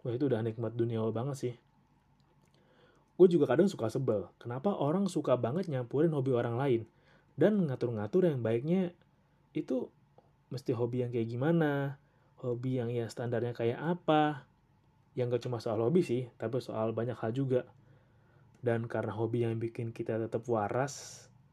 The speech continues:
di sekitar yang semakin gak waras. Hobi yang bikin kita waras di sekitar kita yang semakin gak waras. Iya, makin banyak banget sih hal gak waras yang bisa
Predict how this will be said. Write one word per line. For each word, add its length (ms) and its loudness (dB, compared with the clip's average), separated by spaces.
di 320 0
sekitar 480 -2
yang 160 -2
semakin 480 -6
gak 160 -6
waras. 720 -8
Hobi 480 -4
yang 200 -2
bikin 240 -4
kita 320 -4
waras 560 -6
di 240 0
sekitar 400 -2
kita 240 -2
yang 400 2
semakin 560 -4
gak 160 -2
waras. 640 -6
Iya, 320 -4
makin 320 -8
banyak 320 -6
banget 400 -2
sih 80 -8
hal 320 -6
gak 160 -10
waras 480 -4
yang 240 -10
bisa 320 -4